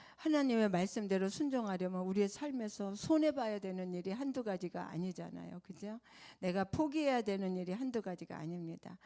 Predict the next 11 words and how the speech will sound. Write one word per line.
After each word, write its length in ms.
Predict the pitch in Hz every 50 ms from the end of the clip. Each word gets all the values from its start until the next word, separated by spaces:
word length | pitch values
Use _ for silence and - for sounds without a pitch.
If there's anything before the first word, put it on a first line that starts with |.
| - - - - - _
그럼에도 480 | - - 208 214 208 202 196 190 202 190
불구하고 800 | 185 - 202 190 180 190 180 175 170 - - 175 190 226 269 339 - - - - - - - - -
우리가 240 | 277 269 277 262 269
하나님의 460 | 285 302 311 311 302 311 285 269 262
말씀에 460 | 226 202 208 214 - - 226 220 214
순종해야 640 | 220 - - 339 320 320 339 320 285 262 240 226 208
하는 300 | 220 247 233 220 208 208 -
이유가 440 | 185 196 196 202 214 233 226 240 214
무엇일까요? 640 | 196 170 156 160 170 175 175 - 170 - - - - - - - - _ _ _ _ _ _ _ _ _ _ _ _ _ _
그 180 | _ - 190 180
이유는 720 | 180 180 196 190 190 180 175 170 165 175 196 254 320